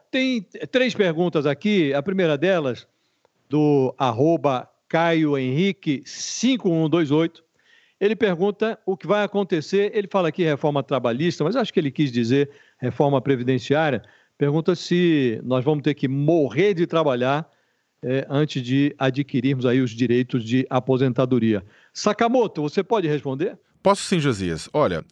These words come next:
Speaker 2: é, a pessoa não necessariamente vai trabalhar até morrer, mas vai receber aposentadorias bem menores do que antes, devido ao novo cálculo trazido pela reforma da Previdência.
Speaker 1: Bom, temos aqui uma, uma segunda pergunta do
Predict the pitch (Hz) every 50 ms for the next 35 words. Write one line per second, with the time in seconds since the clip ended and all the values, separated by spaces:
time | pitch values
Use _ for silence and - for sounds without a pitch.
0 | _ - 135 135 135 135 135 131 131 131 - - 127 - 196 170 - - 220 220
1 | 220 220 240 240 240 226 - 220 190 170 180 180 - - 190 - - 190 180 175
2 | 165 151 156 170 170 - - 190 180 185 214 214 147 92 107 131 127 98 - _
3 | _ _ _ _ _ _ _ _ _ - 165 226 240 233 254 262 - - - -
4 | - 120 135 180 196 214 220 208 208 220 - - 208 165 156 151 147 143 - -
5 | 170 165 170 165 156 170 151 156 151 139 147 151 156 156 - - _ _ _ _
6 | _ 139 143 226 254 262 254 247 226 185 151 135 131 131 127 131 123 - - 117
7 | 180 190 - - 175 139 131 135 139 - - - - 165 170 147 131 135 131 127
8 | 139 - - - - - _ 139 139 147 139 135 127 120 131 123 - - 113 110
9 | 110 - - 113 110 110 - _ - _ _ _ - 135 127 104 104 101 101 90
10 | - 104 101 107 117 - - 101 92 95 95 90 101 101 98 110 90 80 78 -
11 | - - - _ - 175 180 - - 233 226 202 180 214 196 - - 220 214 208
12 | 214 202 180 160 151 165 175 160 - - 170 147 160 151 151 - - 147 139 135
13 | 123 160 190 196 175 - 147 127 117 123 135 135 127 120 113 -